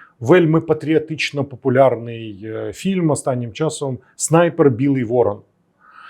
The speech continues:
І отам показується учбовий центр, там, е, як там кого де трену-, тренують. Е, насправді, е, з таких центрів можуть вийти одиниці.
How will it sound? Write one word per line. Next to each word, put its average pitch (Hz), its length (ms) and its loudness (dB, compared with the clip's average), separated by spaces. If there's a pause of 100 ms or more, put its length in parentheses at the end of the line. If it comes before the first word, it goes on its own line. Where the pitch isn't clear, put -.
(220)
І 160 40 4
отам 190 320 4
показується 160 840 2
учбовий 147 880 4
центр, 156 600 0
там, 127 360 -2
е, 117 280 -8
як 131 320 4
там 120 160 -4
кого 135 300 2
де 123 160 -4
трену-, 120 600 -10
тренують. 135 640 -2 (720)
Е, 135 540 0 (540)
насправді, 156 1080 2
е, 123 920 -2
з - 120 -10
таких 147 300 -4
центрів 139 460 0
можуть 135 400 -4
вийти 135 320 -8
одиниці. 139 800 0